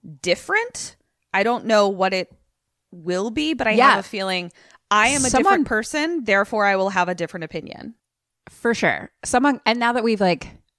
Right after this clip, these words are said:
Speaker 2: been invested so deeply into horror movies for the past year or two, like, to the point of writing down every word that happens in a fucking
Speaker 1: <laughs>
Speaker 2: movie. <laughs> You know what I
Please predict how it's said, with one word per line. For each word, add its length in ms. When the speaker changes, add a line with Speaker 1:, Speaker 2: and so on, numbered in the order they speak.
Speaker 2:
been 160
invested 840
so 380
deeply 680
into 440
horror 240
movies 400
for 100
the 120
past 420
year 320
or 60
two, 400
like, 200
to 120
the 100
point 300
of 140
writing 320
down 260
every 340
word 360
that 160
happens 480
in 100
a 60
fucking 380
Speaker 1:
<laughs> 0
Speaker 2:
movie. 420
<laughs> 20
You 140
know 80
what 20
I 40